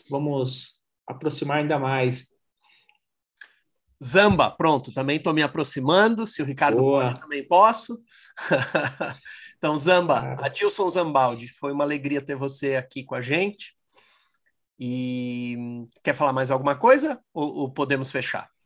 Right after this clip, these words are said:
Speaker 1: Não, podemos fechar. Eu quero agradecer imensamente vocês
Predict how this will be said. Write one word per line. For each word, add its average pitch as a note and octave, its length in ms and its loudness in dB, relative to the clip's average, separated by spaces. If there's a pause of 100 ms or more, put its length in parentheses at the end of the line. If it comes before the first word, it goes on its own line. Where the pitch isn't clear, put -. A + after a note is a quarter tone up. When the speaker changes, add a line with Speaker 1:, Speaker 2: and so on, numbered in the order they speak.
(960)
Speaker 1:
Não, F#3+ 160 0
podemos G3 340 4
fechar. G3 440 2
Eu F#3+ 160 2
quero G3+ 340 0
agradecer G3 600 0
imensamente F#3 880 -2
vocês F3+ 1120 0